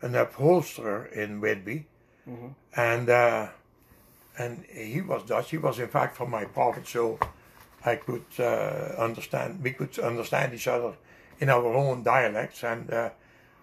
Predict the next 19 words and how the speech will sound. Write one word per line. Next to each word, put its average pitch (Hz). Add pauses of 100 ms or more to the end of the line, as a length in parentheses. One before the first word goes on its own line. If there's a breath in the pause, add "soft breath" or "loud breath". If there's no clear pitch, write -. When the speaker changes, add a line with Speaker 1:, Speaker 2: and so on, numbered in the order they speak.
(160 soft breath)
Speaker 1:
I 123
said, 127
Art, 175
I 160
have 147 (420 soft breath)
a 113
chair 156
that 120 (760 soft breath)
I 151
was 123
wondering 165
how 139
much 139
it 147
would 131
cost 139
to 117
have 131
that 113